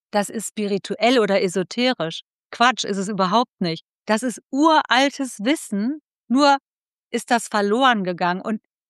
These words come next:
in Wirklichkeit, glaube ich, wollte man auch, dass es verloren geht, weil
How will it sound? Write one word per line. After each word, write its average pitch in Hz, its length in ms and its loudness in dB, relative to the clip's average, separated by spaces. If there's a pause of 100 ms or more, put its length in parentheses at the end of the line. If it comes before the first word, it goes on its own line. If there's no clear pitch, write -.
in 214 240 0
Wirklichkeit, 254 640 0
glaube 208 280 4
ich, - 140 -10
wollte 220 440 2
man 170 220 -2
auch, 175 260 0
dass 170 180 -2
es 175 160 -10
verloren 175 520 0
geht, 185 300 -2 (320)
weil 214 360 2